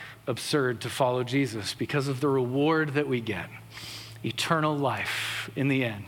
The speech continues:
And our loyalties actually where they should be. It's not like we're just giving them up because, it's because that's where they should be.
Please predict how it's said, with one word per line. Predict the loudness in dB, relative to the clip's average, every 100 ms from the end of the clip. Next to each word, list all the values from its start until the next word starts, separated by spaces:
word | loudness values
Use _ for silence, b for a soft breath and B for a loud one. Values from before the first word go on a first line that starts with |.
| -14 -16 B B B B 0
And | 4
our | 4
loyalties | 4 4 4 2 0 2
actually | 4 4 0 0 2
where | 2
they | 0
should | 0 0 4 2 2
be. | -4 -6 -10 -16 B B B B B B B
It's | -6 2
not | 4
like | 4 2
we're | 0
just | 0 -2 2
giving | 4 4 2
them | 2 2
up | 4 2 0 -12 -14 -18 -6
because, | -4 0 2 2 0 -6 -6
it's | -4
because | -4 0 0 0 -4 -4
that's | -2 -2 -2
where | 0
they | 2
should | 2 2 2
be. | 0 -6